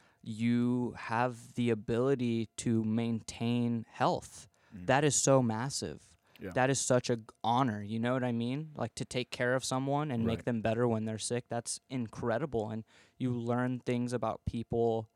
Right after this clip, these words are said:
Speaker 1: that they wouldn't even tell their closest friends.
Speaker 2: Right, yeah, yeah, that
Speaker 1: And
Speaker 2: confiden-, even the con-, confidentiality that
Speaker 1: and
Speaker 2: comes
Speaker 1: it's,
Speaker 2: with your work,
Speaker 1: it's a
Speaker 2: line of work.
Speaker 1: massive responsibility, and, and you have to just learn to love everyone, because
Speaker 2: Yeah.
Speaker 1: i-, if there are gonna be people that are gonna rub you the wrong
Speaker 2: <laughs>
Speaker 1: way.
Speaker 2: Yeah.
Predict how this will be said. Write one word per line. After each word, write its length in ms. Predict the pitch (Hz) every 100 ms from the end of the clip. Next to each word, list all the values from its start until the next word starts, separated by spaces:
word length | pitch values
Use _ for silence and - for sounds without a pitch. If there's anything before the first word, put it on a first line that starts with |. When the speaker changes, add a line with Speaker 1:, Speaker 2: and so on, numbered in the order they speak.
| _ _ _
Speaker 1:
that 160 | 120
they 100 | 127
wouldn't 300 | 131 131 131
even 240 | 127 113 113
tell 240 | 117 120
their 140 | 120 117
closest 460 | - 120 - 113
friends. 220 | - 120 110
Speaker 2:
Right, 320 | 113 117 120
yeah, 200 | 101 165
yeah, 200 | 147 139
that 140 | 110 110
Speaker 1:
And 160 | 127 117
Speaker 2:
confiden-, 120 | 131
even 140 | 147
the 80 | 180
con-, 240 | 165 165 135
confidentiality 640 | 156 151 147 135 127 139
that 60 | 117
Speaker 1:
and 80 | 120
Speaker 2:
comes 80 |
Speaker 1:
it's, 100 | 127
Speaker 2:
with 120 | 123 117
your 120 | 110
work, 160 | 120
Speaker 1:
it's 140 | 120 -
a 40 |
Speaker 2:
line 60 | 120 113
of 0 |
work. 80 | 110
Speaker 1:
massive 340 | 120 117 151
responsibility, 960 | 117 110 - 117 110 117 113 127 151 113
and, 220 | 113 113 131 _
and 160 | - 117
you 60 |
have 180 | 117 120
to 100 | -
just 240 | 123 117 -
learn 160 | 113
to 60 | 120
love 220 | 110 117
everyone, 580 | 110 123 165 120 110 113 -
because 300 | 120 98 98
Speaker 2:
Yeah. 60 |
Speaker 1:
i-, 180 | 113 -
if 260 | 113 - - _ _
there 200 | 90 120
are 40 |
gonna 160 | 127 135
be 140 | 123
people 340 | 113 131 - 143
that 160 | 117
are 80 | 117
gonna 220 | 113 113
rub 220 | 110 113 113
you 100 | 110
the 80 | 107
wrong 240 | 110 107
Speaker 2:
<laughs> 20 |
Speaker 1:
way. 340 | 151 135 170 135
Speaker 2:
Yeah. 320 | 185 127 113